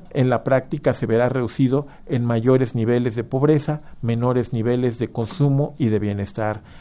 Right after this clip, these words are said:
en la población mexicana, en particular en la de bajos recursos. Y también,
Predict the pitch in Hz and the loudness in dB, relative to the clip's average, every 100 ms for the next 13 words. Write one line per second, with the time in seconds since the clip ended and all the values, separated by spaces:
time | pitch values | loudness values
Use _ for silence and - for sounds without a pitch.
0 | - - 113 110 104 101 98 - 101 98 | -20 -8 -4 -4 -4 -4 -4 -6 -8 -8
1 | 104 - 120 147 147 - - 107 104 - | -10 -8 -6 -6 -8 -10 -4 -2 -2 -4
2 | - 107 107 107 101 101 95 - 98 92 | -2 0 2 0 0 -2 -4 -4 -6 -6
3 | - 95 107 - - - - - - - | -8 -8 -10 -14 -18 -20 -20 -20 -20 -6
4 | - 151 151 175 156 165 165 | 4 6 6 4 6 4 4